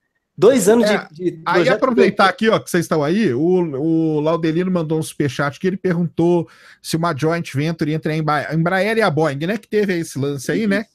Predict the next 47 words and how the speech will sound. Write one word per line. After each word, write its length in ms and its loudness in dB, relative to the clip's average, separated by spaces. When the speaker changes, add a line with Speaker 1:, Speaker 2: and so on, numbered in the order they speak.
Speaker 2:
que 80 -14
a 60 -10
Boeing 240 -4
Speaker 3:
Uhum. 60 -14
Speaker 2:
comprou 240 -20
a 20 -12
Embraer 460 -2
e 20 -4
tal. 340 -2
Você 400 0
acha 240 0
que 40 -20
poderia 360 2
alavancar 420 0
o 40 -2
desenvolvimento 720 0
aeroespacial 800 -2
no 60 -2
Brasil? 460 0
O 20 -6
que 140 -4
que 100 -8
vocês 160 0
acham? 400 -4
Speaker 3:
É, 180 0
eu, 260 -4
eu 140 -4
deixo 320 -2
o 180 2
Coronel 400 0
falar 220 0
primeiro, 320 -4
que 100 -6
é, 160 -4
eu 160 -4
tenho 220 -2
uma 120 0
outra 340 0
opinião, 520 -4
mas 140 -10
eu 80 -6
queria 160 -4
que 40 -10
o 40 -12
Coronel 300 -2
falasse 280 -4
primeiro. 460 -10